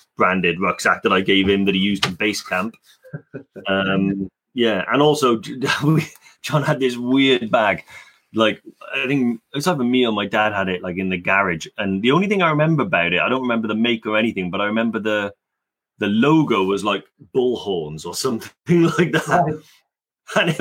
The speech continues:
Speaker 1: was, like, threadbare. It was, like, it was the worst bag ever.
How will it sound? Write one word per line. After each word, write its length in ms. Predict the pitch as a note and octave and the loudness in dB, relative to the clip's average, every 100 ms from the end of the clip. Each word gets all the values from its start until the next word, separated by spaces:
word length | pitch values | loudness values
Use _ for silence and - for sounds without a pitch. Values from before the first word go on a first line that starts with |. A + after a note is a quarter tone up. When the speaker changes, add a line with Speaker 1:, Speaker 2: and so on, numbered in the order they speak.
| G#3 | 2
Speaker 1:
was, 260 | F3+ - | 0 0
like, 240 | D3+ D3+ D3 | 0 0 -2
threadbare. 840 | _ - C#3+ C#3 C3+ C#3 C#3 C#3 | _ -4 0 0 0 0 2 2
It 20 | |
was, 160 | B2+ A#2+ | 0 -2
like, 200 | A2+ A2 | -2 -2
it 60 | D#3 | 0
was 140 | D#3 B2+ | 0 0
the 100 | A#2+ | 0
worst 380 | B2 B2+ A#2 | 2 2 0
bag 280 | - G#2+ G2+ | 2 0 2
ever. 300 | G#2+ G#2 F#2 | -2 -2 -4